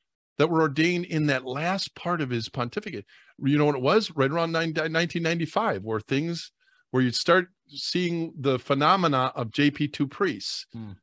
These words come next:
Speaker 1: And, uh, I think E W T N w-, was doing a re-, re-, uh, rebranding of themselves. Mother Angelica came in and,
Speaker 2: Right.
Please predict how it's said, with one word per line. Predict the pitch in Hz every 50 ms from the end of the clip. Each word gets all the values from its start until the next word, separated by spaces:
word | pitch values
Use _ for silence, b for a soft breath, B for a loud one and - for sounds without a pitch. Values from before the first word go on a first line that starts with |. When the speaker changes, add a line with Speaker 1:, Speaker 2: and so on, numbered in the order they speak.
| _ _ _
Speaker 1:
And, | 127 127 123 123 120
uh, | 120 120 117 123
I | 127 131
think | 147 143 131 135
E | 175 156
W | 143 156 143 139 131 127
T | - - - 143 135 135
N | 151 190 220 214 208
w-, | 196 156 139 135
was | 135 147 147 131 -
doing | - 151 151 165 160 151
a | 139
re-, | 131 135 147 156 - - - - - 135
re-, | 131 127 139 135 170 - - 165 156 139 131 - - - -
uh, | 123 117 110 110 110 107 107 107 113 _ _ _ _ _ _ _ _ _
rebranding | 123 147 185 175 127 143 151 156 156 165 160 165 165 160
of | 151 143
themselves. | 147 139 135 - - - 143 151 156 160 151 139
Mother | 139 139 143 143 139
Angelica | 139 127 117 139 139 151 151 - 160 147
came | - - 135 135 135
in | 139 147 160 156
and, | 135 117 113 107 101 - _ _ _ _
Speaker 2:
Right. | 110 107 104 101 101